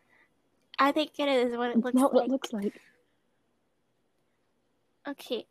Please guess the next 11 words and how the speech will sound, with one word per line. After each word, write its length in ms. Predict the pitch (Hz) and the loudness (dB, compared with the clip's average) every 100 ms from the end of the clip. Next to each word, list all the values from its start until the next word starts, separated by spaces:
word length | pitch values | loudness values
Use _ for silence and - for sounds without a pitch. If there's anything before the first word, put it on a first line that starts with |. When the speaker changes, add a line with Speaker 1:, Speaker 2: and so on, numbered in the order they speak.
| - | -10
Speaker 1:
I 120 | 262 | -10
need 180 | 285 - | -10 -12
save 440 | - - 240 247 254 - | -14 -12 -10 -10 -10 -10
image. 600 | 240 226 294 294 - - _ _ _ _ _ _ _ _ _ _ | -8 -8 -10 -12 -16 -18 _ _ _ _ _ _ _ _ _ _
'Cause 120 | - | -14
I 80 | - | -12
want 320 | 233 240 247 - | -10 -8 -10 -12
the 100 | - - | -18 -10
image. 540 | 240 233 269 285 - _ _ _ _ _ _ _ _ _ _ _ _ _ _ _ _ _ _ _ _ _ _ _ _ _ _ _ _ _ _ - _ _ _ _ _ _ _ 269 | -8 -8 -10 -14 -18 _ _ _ _ _ _ _ _ _ _ _ _ _ _ _ _ _ _ _ _ _ _ _ _ _ _ _ _ _ _ -20 _ _ _ _ _ _ _ -14
All 80 | |
right. 180 | 247 233 | -12 -14